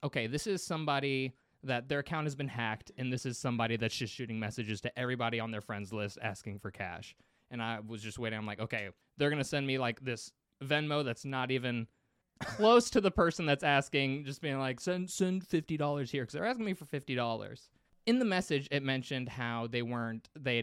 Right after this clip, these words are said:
they'd exhausted asking anybody that they'd be close to, friends and family, the next thing that came to mind for me is, what does that say about this person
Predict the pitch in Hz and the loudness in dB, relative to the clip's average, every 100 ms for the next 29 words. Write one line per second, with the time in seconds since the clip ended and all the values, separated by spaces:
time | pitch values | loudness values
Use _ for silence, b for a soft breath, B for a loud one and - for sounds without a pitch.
0 | 117 120 117 113 _ - 135 113 135 131 | 0 -2 -2 -4 _ -6 -4 0 0 0
1 | - 123 117 - 113 110 110 107 107 104 | 0 0 0 -2 -4 -2 -2 0 0 0
2 | 104 101 110 104 104 101 101 95 92 - | -2 -4 -8 -4 -4 -4 -8 -10 -10 -12
3 | 98 117 113 107 101 107 98 101 98 - | -8 -4 -4 -4 -6 -6 -6 -10 -12 -16
4 | _ _ _ - 180 202 233 - 185 147 | _ _ _ -4 2 2 2 0 0 2
5 | 156 139 135 131 139 123 127 135 123 117 | 4 4 4 2 2 4 4 4 2 0
6 | 113 175 226 151 147 - 135 127 120 117 | 0 -2 0 -2 -4 -2 0 2 2 0
7 | 113 - - 117 - 214 226 | -2 -6 -2 -2 -2 -4 -4